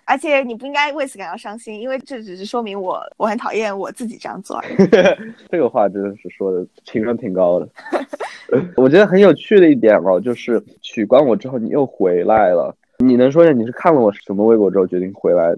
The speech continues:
Speaker 2: 关注我？
Speaker 1: 那我就看到你写了一些伤心的东西，我就觉得，嗯，很有意思。<laughs> 我会觉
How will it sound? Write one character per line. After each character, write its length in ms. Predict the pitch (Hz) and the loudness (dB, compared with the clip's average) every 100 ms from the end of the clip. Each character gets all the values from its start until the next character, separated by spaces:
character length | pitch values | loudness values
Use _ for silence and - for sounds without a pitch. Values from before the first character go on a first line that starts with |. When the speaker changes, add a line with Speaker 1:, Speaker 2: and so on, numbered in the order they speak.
| - - | -6 -8
Speaker 2:
关 180 | 85 92 | -6 -4
注 80 | 92 | -6
我？ 160 | - _ | -6 _
Speaker 1:
那 100 | 285 | -8
我 80 | 240 | -6
就 100 | 247 | -8
看 160 | 359 | -8
到 120 | 277 247 | -10 -10
你 80 | |
写 160 | 269 233 | -12 -14
了 40 | |
一 80 | 190 | -14
些 140 | 233 247 | -14 -14
伤 260 | - 240 | -10 -10
心 140 | 269 262 | -10 -12
的 80 | |
东 180 | 208 175 226 | -12 -14 -16
西， 180 | - | -14
我 100 | - | -8
就 120 | 196 220 | -6 -6
觉 180 | 202 | -8
得， 160 | 196 185 | -6 -6
嗯， 380 | 208 208 190 233 247 | -6 -8 -10 -16 -14
很 140 | 196 | -10
有 100 | 208 | -8
意 140 | 180 208 | -8 -10
思。 200 | - 285 339 - 932 | -6 -4 -4 -4 -4
<laughs> 240 | 932 - 247 | -4 -4 -2
我 80 | |
会 180 | 302 339 | 0 0
觉 100 | - | -2